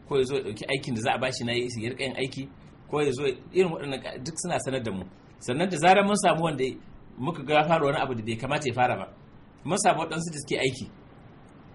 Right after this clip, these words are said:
sai suke waɗansu 'yan dabaru. Idan suka zo suna aiki, tunda an yadda har kusan wata uku mutum ya zo da, eh, visa ta ziyara, to sai su zo su yi aiki na ƙas-, kaɗan da ƙasa da wata uku,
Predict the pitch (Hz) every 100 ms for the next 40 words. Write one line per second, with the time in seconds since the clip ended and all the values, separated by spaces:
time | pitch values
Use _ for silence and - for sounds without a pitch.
0 | - - - 170 175 170 147 143 160 156
1 | 127 104 107 113 - - - - 127 170
2 | - 151 160 170 170 165 160 160 156 156
3 | - - - - 165 143 - 156 180 151
4 | 139 156 156 151 165 160 156 139 135 120
5 | 143 127 113 131 117 95 - - - -
6 | - - 117 110 104 92 104 135 139 117
7 | 120 113 113 - - - - - - 127
8 | 180 196 170 175 151 123 - 165 170 156
9 | 156 - - - 135 160 - - - 160
10 | - - 151 180 180 143 143 127 113 95
11 | 110 127 110 110 101